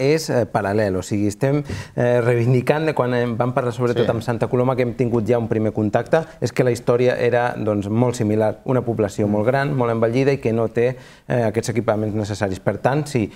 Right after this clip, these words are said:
Speaker 1: contactarem amb Sabadell, intentarem contactar amb Barcelona,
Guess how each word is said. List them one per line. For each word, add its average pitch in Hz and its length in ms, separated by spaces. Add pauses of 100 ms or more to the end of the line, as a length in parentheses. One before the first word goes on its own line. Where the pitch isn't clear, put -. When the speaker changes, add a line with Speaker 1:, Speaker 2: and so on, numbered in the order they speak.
(120)
Speaker 1:
contactarem 113 720 (100)
amb 95 160
Sabadell, 123 480 (280)
intentarem 110 400
contactar 117 580
amb 101 120
Barcelona, 151 600